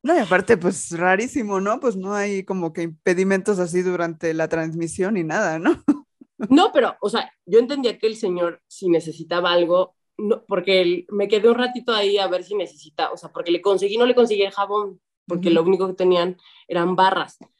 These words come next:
Speaker 1: Um.
Speaker 2: Le conseguí aceite de cocina y le digo, "Oiga, ¿sí le sirve?". Entonces me quedé ahí tantito. Me dijo, "No, está perfecto". Él no podía soltar la grúa, entonces dije, "No puede consi-, necesitar sopa, porque necesitaba el jabón o aceite para el rechinido de la grúa", pero me dio mucha risa, la verdad es que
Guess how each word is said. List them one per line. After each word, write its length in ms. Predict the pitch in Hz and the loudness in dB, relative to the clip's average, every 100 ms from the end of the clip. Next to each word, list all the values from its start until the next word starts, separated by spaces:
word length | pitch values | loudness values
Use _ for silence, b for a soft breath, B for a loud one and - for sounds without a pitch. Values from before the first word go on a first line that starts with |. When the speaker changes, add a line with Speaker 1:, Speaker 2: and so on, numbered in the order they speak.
| _ | _
Speaker 1:
Um. 300 | 165 170 160 165 | -8 -6 -6 -6
Speaker 2:
Le 100 | 185 | -2
conseguí 380 | 202 185 196 | -2 -2 0
aceite 320 | 196 190 185 175 | 0 0 0 0
de 80 | 170 | 0
cocina 320 | 175 196 185 | -2 -4 -4
y 60 | 151 | -4
le 60 | |
digo, 320 | 156 160 160 - | -2 -2 -4 -4
"Oiga, 240 | 175 170 | -4 -4
¿sí 220 | 165 202 | -6 -2
le 160 | 196 214 | 2 2
sirve?". 580 | 208 185 165 185 - _ | 0 -6 -2 -4 -4 _
Entonces 240 | 156 156 180 | -20 -2 -2
me 80 | |
quedé 200 | 180 175 185 | 2 4 4
ahí 100 | 185 | 4
tantito. 600 | 196 196 202 175 - _ _ _ _ | -4 -4 -8 -6 -8 _ _ _ _
Me 60 | 180 | 0
dijo, 100 | 208 | 4
"No, 80 | 262 | 4
está 160 | 277 247 | 4 2
perfecto". 400 | 254 277 - - | 2 2 0 2
Él 180 | 220 269 | 4 6
no 160 | 311 320 | 6 6
podía 240 | 277 226 | 4 4
soltar 320 | 208 190 180 | 2 -4 -2
la 140 | 180 190 | -2 0
grúa, 220 | 208 208 | 0 0
entonces 260 | 180 165 | 0 -6
dije, 100 | 160 | -4
"No 240 | 180 220 214 | 0 0 2
puede 240 | 226 214 | 0 0
consi-, 300 | 202 190 180 | -2 -6 -6
necesitar 600 | 202 190 175 165 147 160 | -6 -4 -4 -6 -10 -10
sopa, 340 | 175 202 202 - _ _ _ _ _ | -8 -8 -8 -16 _ _ _ _ _
porque 120 | 165 | -6
necesitaba 280 | 160 175 180 | -4 -2 0
el 60 | 175 | 0
jabón 380 | 180 170 - _ _ _ _ _ _ | -4 -4 -6 _ _ _ _ _ _
o 320 | - 156 151 | -2 2 2
aceite 460 | 151 165 175 - 139 | 2 2 0 -2 -8
para 320 | - 131 123 | -4 -4 -2
el 100 | 135 | -2
rechinido 480 | 143 156 175 175 190 | 0 0 0 0 0
de 60 | 196 | 0
la 140 | 226 | 0
grúa", 260 | 381 427 - | 2 2 0
pero 240 | 320 330 359 | -4 -4 0
me 100 | 359 | 2
dio 160 | 415 | 2
mucha 300 | 440 480 480 | 0 -2 0
risa, 240 | 359 349 294 | 0 0 -2
la 160 | 190 | -2
verdad 200 | 196 226 370 | -2 -4 -6
es 40 | |
que 240 | 370 226 | -8 -8